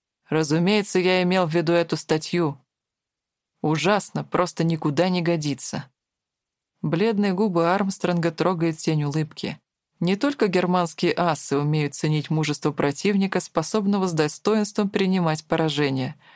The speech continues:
Вытягиваясь по стойке смирно, он щёлкает каблуками. "Вы абсолютно правы, милорд.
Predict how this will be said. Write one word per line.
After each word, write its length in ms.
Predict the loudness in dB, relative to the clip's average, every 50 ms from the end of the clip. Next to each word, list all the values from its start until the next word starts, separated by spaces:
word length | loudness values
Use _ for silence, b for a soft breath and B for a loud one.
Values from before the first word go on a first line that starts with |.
| b b b b b b b b _
Вытягиваясь 760 | -4 -2 -2 -2 0 0 0 0 2 0 0 0 0 -2 -2
по 140 | -2 -4 -4
стойке 400 | -4 0 0 0 0 0 -2 -4
смирно, 520 | -4 -2 0 0 0 0 0 0 -2 -2
он 160 | -2 -2 -4 -4
щёлкает 500 | -2 -2 -2 -2 -2 -2 -4 -4 -6 -2
каблуками. 720 | -4 -4 -2 0 -2 -2 -2 -2 -4 -4 -2 -4 -8 -10 -12 _ _ _ _ _ _ _ _ _ _ _
"Вы 220 | 0 2 2 2
абсолютно 540 | 2 0 0 2 2 2 2 2 0 0 0
правы, 340 | 2 2 2 2 2 2 0
милорд. 420 | 2 2 2 0 0 -4 -10 -20